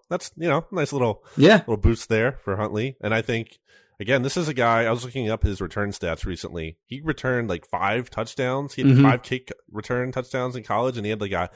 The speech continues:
Speaker 1: I forget the average, but I think it was pretty high, maybe thirty. It was really high. So,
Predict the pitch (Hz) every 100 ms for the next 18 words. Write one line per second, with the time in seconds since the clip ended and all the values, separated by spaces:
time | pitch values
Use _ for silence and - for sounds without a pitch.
0 | - - - 107 101 92 104 82 - 85
1 | 110 98 82 107 85 87 95 110 98 82
2 | - 98 131 123 - - - 120 135 127
3 | 113 98 76 _ _ - 104 101